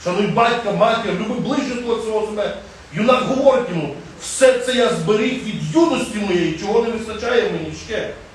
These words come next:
Ісус сказав йому: «Коли хочеш бути досконалішим, піди, продай своє добро і роздай убогим, і матимеш скарб на небесах. І приходь,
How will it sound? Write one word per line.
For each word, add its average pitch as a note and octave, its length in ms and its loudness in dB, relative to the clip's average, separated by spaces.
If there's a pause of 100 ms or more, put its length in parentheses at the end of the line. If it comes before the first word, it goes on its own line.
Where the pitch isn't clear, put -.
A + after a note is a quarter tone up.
(240)
Ісус A3+ 320 -6
сказав G#3+ 280 2
йому: E3+ 200 -2
«Коли G#3+ 140 -2
хочеш A#3+ 340 0
бути A#3+ 240 -6
досконалішим, A3 720 -4 (480)
піди, - 400 -4
продай A3+ 320 0
своє G#3 300 -4
добро A#3 560 0 (480)
і E3 40 -4
роздай C#4+ 340 0 (120)
убогим, C#4 300 0 (640)
і C#3 60 -8
матимеш G#3 400 2
скарб B3+ 340 0
на A#3+ 100 2
небесах. A#3+ 500 -2 (800)
І A3+ 60 -2
приходь, - 680 2